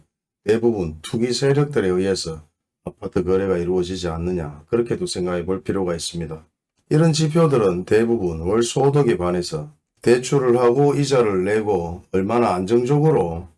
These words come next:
주택을 구입할 수 있느냐에 대한 지수라고 보시면 되고요.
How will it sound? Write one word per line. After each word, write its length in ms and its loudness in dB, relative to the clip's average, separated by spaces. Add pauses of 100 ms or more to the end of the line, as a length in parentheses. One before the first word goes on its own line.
주택을 460 -2
구입할 400 -4
수 160 -6
있느냐에 480 0
대한 280 -2
지수라고 580 -6
보시면 440 -6
되고요. 280 -8